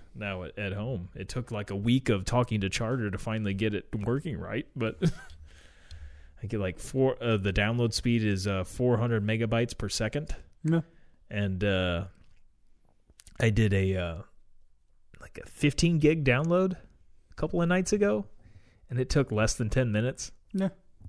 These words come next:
Speaker 1: It was
Speaker 2: I
Speaker 1: just
Speaker 2: used
Speaker 1: like
Speaker 2: to have four.
Speaker 1: Yeah.
Speaker 2: It was nice.
Speaker 1: Well, like, damn.
Speaker 2: I
Speaker 1: I
Speaker 2: just have the, uh, the
Speaker 1: I have to pay a
Speaker 2: two hundred right
Speaker 1: lot.
Speaker 2: now.
Speaker 1: But, like, uh, I've never had that high of a <laughs> connection.
Speaker 2: When, um,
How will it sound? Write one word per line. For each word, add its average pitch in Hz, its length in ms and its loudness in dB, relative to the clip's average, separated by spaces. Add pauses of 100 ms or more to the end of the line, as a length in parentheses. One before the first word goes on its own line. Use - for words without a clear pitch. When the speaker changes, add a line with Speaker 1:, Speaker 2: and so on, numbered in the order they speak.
Speaker 1:
It 113 140 -8
was 110 120 -4
Speaker 2:
I - 20 0
Speaker 1:
just 160 140 4
Speaker 2:
used 170 80 6
Speaker 1:
like 175 80 2
Speaker 2:
to 175 60 6
have 156 180 6
four. 147 300 6 (1600)
Speaker 1:
Yeah. 107 220 2
Speaker 2:
It 101 120 -2
was 165 120 4
nice. 180 440 2 (840)
Speaker 1:
Well, 117 160 -10
like, 107 160 -6
damn. 127 460 -2
Speaker 2:
I 110 140 2
Speaker 1:
I - 40 12
Speaker 2:
just 175 160 4
have 170 180 10
the, 151 340 10
uh, 139 180 8
the 127 100 6
Speaker 1:
I 117 40 6
have 117 80 6
to 175 60 10
pay - 0 -
a 175 60 12
Speaker 2:
two 160 60 10
hundred 113 260 4
right 101 180 2
Speaker 1:
lot. 90 80 -2
Speaker 2:
now. 135 280 -4 (440)
Speaker 1:
But, 101 200 -2
like, 95 260 -2
uh, 92 200 0
I've 120 120 2
never 123 200 8
had 110 200 4
that 110 160 4
high 110 440 2
of 101 160 -6
a 92 160 -4 (340)
<laughs> - 340 -14
connection. 139 560 2 (560)
Speaker 2:
When, 156 220 8
um, 127 480 8